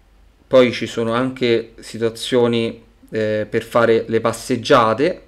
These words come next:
L'attività motoria nella zona rossa è consentita nei pressi dell'abitazione, anche in parchi pubblici e presso aree attrezzate all'aperto, rispettando il distanziamento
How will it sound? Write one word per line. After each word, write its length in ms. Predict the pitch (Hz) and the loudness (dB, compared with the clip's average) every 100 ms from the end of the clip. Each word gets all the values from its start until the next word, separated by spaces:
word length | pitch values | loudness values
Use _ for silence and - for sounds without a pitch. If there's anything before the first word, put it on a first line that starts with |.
| _ _ _ - - | _ _ _ -20 -20
L'attività 520 | - 110 131 127 139 117 | -10 -8 -2 2 4 4
motoria 640 | 143 - 110 107 127 165 - | 2 4 4 4 2 0 -4
nella 280 | 113 107 | -6 -6
zona 220 | 107 160 147 | -2 0 2
rossa 360 | 117 107 - | 2 0 -8
è 60 | 120 | -8
consentita 680 | 135 127 180 180 107 104 107 | -8 -8 -6 -6 -6 -8 -6
nei 140 | 123 131 | -4 -2
pressi 380 | 113 110 - | -2 -4 -6
dell'abitazione, 1000 | 110 107 104 110 107 110 - 110 101 101 101 | -4 -4 -4 -4 -6 -8 -12 -8 -6 -8 -6
anche 300 | 127 120 110 | -2 -2 -4
in 100 | 104 | -10
parchi 380 | 98 98 - 185 | -10 -12 -8 -6
pubblici 560 | 117 104 123 117 156 | -6 -6 -10 -6 -8
e 120 | - 110 | -8 -16
presso 600 | - 135 110 - - - | 0 2 2 -2 -14 -8
aree 500 | 131 120 120 135 139 | -2 0 0 -2 -4
attrezzate 680 | - - 123 123 - 104 104 | -10 -12 -10 -10 -8 -6 -4
all'aperto, 680 | 104 104 104 101 - - 110 | -4 -4 -4 -4 -6 -10 -8
rispettando 680 | 131 - - - 110 101 107 | -8 -10 -10 -6 -8 -6 -8
il 60 | |
distanziamento 1080 | 110 120 - 160 - 147 87 - - - | -10 -12 -10 -10 -8 -8 -8 -16 -20 -20